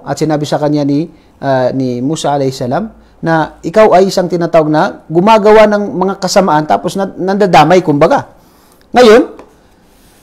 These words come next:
natakot itong, ah, Banu Israel na baka suntukin siya ni Musa alayhi salam at dahil dito ay sinabi niya na, "Gagawin mo yung tinatawag na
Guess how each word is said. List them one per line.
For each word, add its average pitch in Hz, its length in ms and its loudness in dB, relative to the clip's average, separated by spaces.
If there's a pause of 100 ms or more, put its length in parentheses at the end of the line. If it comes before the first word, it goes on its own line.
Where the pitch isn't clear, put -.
(120)
natakot 262 560 0
itong, 196 560 0 (800)
ah, 147 160 -2
Banu 202 240 2
Israel 156 480 -2 (400)
na 208 480 0
baka 190 400 -2
suntukin 214 480 0
siya 190 160 2
ni 180 80 0 (160)
Musa 175 560 -4
alayhi 147 160 0
salam 135 400 -4 (320)
at 175 240 -4 (640)
dahil 202 240 0
dito 175 320 0
ay 156 80 -2
sinabi 165 400 2
niya 143 80 0
na, 151 120 0 (760)
"Gagawin 202 560 2
mo 294 240 -2 (360)
yung 226 320 2
tinatawag 190 560 2
na 185 400 0